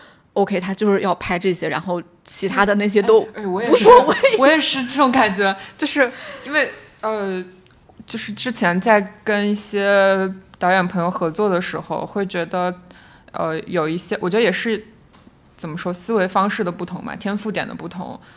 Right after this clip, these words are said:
Speaker 2: 很多导演朋友是我脑子里先有了这个画面，我要先拍这个，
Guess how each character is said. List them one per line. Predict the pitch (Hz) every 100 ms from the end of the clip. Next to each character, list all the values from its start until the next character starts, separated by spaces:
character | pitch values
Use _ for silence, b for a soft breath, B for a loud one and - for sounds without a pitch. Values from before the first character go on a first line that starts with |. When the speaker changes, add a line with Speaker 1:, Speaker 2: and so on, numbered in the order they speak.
| B B B _ _ -
Speaker 2:
很 | 214 180
多 | 175 202 214
导 | 196
演 | 190 202
朋 | 190 165
友 | 170
是 | 185 - 208 196
我 | 165 165 -
脑 | 185 156
子 | 175
里 | 185
先 | 190 196 208
有 | 175
了 | 135
这 | 156 175
个 | 165 156 151
画 | 170 170
面， | 170 170 156 - - _
我 | 208
要 | 214
先 | 220 240
拍 | 226 226
这 | 233
个， | 220 160